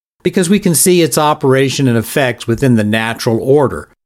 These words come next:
But when we turn to the Bible, we start to perceive that the information component in the Bible goes well beyond anything that we can discover within the natural realm.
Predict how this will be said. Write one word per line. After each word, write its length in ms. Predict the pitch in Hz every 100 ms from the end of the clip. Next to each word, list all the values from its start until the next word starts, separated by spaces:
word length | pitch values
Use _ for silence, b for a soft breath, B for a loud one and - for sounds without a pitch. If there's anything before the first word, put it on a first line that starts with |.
| _ _
But 160 | 127 110
when 240 | 147 151
we 120 | 135
turn 360 | - 165 220 233
to 80 | 220
the 120 | 202
Bible, 720 | 170 196 214 202 107 95 120 -
we 180 | 110
start 380 | 180 - 202 180
to 80 | 185
perceive 760 | 170 147 - - 170 127 120 113
that 120 | 101
the 120 | 95
information 880 | 117 160 214 - 202 196 185 190 170
component 720 | 151 135 170 170 143 117 113
in 260 | 143 180
the 60 | 196
Bible 560 | 170 170 156 110 107 110 _ -
goes 220 | 127 107
well 340 | 104 131 170
beyond 480 | 160 165 156 151 127 -
anything 800 | 160 208 190 - 127 117 117 117
that 180 | 131 98
we 180 | 95 151
can 300 | - 156 143
discover 640 | 120 - - 156 143 123
within 800 | 113 117 - - 165 135 117 117 -
the 160 | 117
natural 540 | 117 120 110 - 127 110
realm. 500 | 131 131 87 80